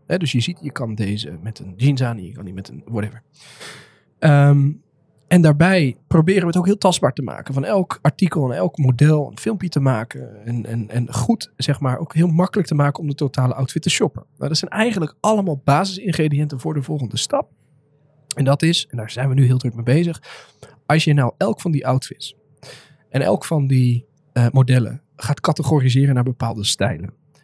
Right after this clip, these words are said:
En dus vanuit die gedachte kunt zien wat de klant bij je koopt. Wat hij niet bij je koopt, maar wat hij wel aangeklikt heeft. Wat hij bij je gekocht heeft, maar geretourneerd heeft. Dan zou je daar op de lange termijn, vanuit die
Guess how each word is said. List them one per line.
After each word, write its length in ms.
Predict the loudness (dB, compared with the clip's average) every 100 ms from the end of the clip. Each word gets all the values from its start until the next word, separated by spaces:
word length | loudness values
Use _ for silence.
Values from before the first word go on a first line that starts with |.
| _
En 160 | 0 4
dus 260 | 4 2 -8 _ _ _
vanuit 380 | 2 4 4 2
die 120 | 2
gedachte 420 | 2 2 2 0
kunt 220 | -4 -4 -2
zien 300 | -2 -2 -4
wat 140 | -8
de 80 | -8
klant 280 | -2 -2 -2
bij 160 | -6
je 100 | -4
koopt. 420 | -2 -2 -4 -18 _ _
Wat 120 | -8
hij 100 | -4
niet 160 | -2 2
bij 160 | 2
je 60 | 2
koopt, 220 | 0 -4
maar 100 | -4
wat 80 | -6
hij 80 | -2
wel 120 | -2
aangeklikt 480 | 0 0 0 0 -2
heeft. 340 | -4 -8 -12 _ _
Wat 120 | -2
hij 100 | 2
bij 100 | 2
je 80 | 2
gekocht 320 | 0 -6 -4
heeft, 180 | -10 -8
maar 100 | -10
geretourneerd 560 | -4 -4 -4 -4 -4
heeft. 340 | -4 -8 -8 _ _ -20 -20 -20 -20 _
Dan 160 | 2 6
zou 260 | 6 4 2
je 60 |
daar 140 | 0 0
op 100 | -2
de 80 | 0
lange 200 | 0 0
termijn, 460 | -4 -8 -8 -12 -12
vanuit 400 | _ 2 4 2
die 240 | 2 -2